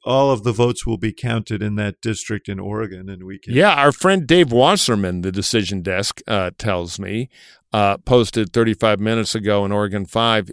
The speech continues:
Speaker 2: uh, Blue Dog, uh, Representative Kurt Schrader with a K would need to win about two-thirds of the outstanding votes to overtake progressive Jamie McLeod Skinner's lead.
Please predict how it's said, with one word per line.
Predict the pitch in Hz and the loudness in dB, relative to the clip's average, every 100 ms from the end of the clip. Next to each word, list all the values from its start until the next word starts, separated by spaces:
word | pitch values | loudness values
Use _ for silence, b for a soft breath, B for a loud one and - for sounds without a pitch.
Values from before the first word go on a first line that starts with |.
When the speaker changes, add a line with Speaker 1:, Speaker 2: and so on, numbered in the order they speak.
| - | -6
Speaker 2:
uh, | 113 104 | -2 -2
Blue | 85 113 147 | -2 2 2
Dog, | 135 135 135 135 131 120 | 4 4 6 6 4 2
uh, | 113 110 104 - 110 104 101 | -4 -6 -6 -4 -2 -2 0
Representative | 113 110 98 117 110 95 - | -2 -2 0 0 0 -4 -6
Kurt | - 202 214 - | 4 4 4 -2
Schrader | - 113 98 95 | -2 0 0 0
with | 98 95 | -2 -4
a | 98 | -6
K | 110 101 101 B B B B B - | -2 0 0 B B B B B 2
would | 120 113 | 2 4
need | 135 | 4
to | 127 | 4
win | 113 120 | 4 2
about | 107 104 98 - _ | 2 2 0 -4 _
two-thirds | - 190 - 160 135 101 95 - | 0 0 4 4 4 4 0 -6
of | - 113 | -4 -2
the | 104 104 | -2 -2
outstanding | 113 113 - 123 120 117 95 | -2 -4 -4 -2 0 -2 0
votes | 107 107 98 | 0 0 -2
to | - 98 117 | -4 -2 0
overtake | 110 110 110 101 | 0 0 -2 -2
progressive | 107 92 110 107 110 92 95 | -6 -4 -2 -2 -4 -6 -6
Jamie | 104 123 139 143 135 | 0 0 0 -2 -4
McLeod | 113 101 104 107 110 117 107 | -4 -4 -2 0 0 0 -2
Skinner's | - - - 180 151 98 87 101 92 107 98 - | -4 -2 2 4 4 0 -4 -12 -14 -16 -16 -8
lead. | 113 123 110 85 80 | 0 2 2 -2 -12